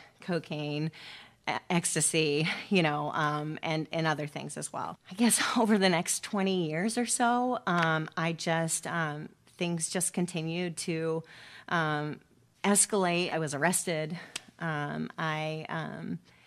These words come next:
I ended up having, you know, two abortions during this period of time.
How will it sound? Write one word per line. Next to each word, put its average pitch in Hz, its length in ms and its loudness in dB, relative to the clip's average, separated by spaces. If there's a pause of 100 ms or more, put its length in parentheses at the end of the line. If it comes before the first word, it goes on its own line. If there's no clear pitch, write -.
(280)
I 170 120 2
ended 160 180 2
up 151 160 0
having, 160 400 -2
you 170 140 -2
know, 143 160 -6
two 170 240 -2
abortions 175 560 -2
during 156 240 -2
this 156 120 -8
period 160 340 -6
of 156 80 -8
time. 160 560 -4